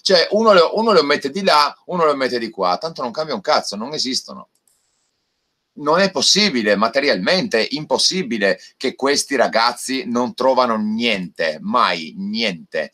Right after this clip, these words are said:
niente. Questo qua addirittura gli dice, "Niente dinosauri, hai visto cosa gli dice?" È vero, eh, questo qua non è un fotomontaggio, è vero.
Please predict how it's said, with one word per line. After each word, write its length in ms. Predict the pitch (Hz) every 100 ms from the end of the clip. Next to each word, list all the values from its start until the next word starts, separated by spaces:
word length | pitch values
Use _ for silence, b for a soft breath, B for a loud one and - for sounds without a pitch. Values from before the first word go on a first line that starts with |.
| b
niente. 500 | - 113 131 101 -
Questo 180 | 90 -
qua 120 | 127
addirittura 420 | 151 131 101 165 135
gli 120 | 113
dice, 460 | 113 147 - 82 B B -
"Niente 420 | 120 170 190 185
dinosauri, 880 | 170 160 143 170 170 147 113 90 76
hai 140 | - 110
visto 320 | 143 156 185
cosa 180 | 175 185
gli 100 | 180
dice?" 340 | 123 90 -
È 20 |
vero, 340 | 95 180 180 87
eh, 80 | 131
questo 220 | - -
qua 140 | 90
non 140 | 82 110
è 60 |
un 80 | 180
fotomontaggio, 680 | 98 90 80 78 71 69 82
è 20 |
vero. 400 | 165 180 73 -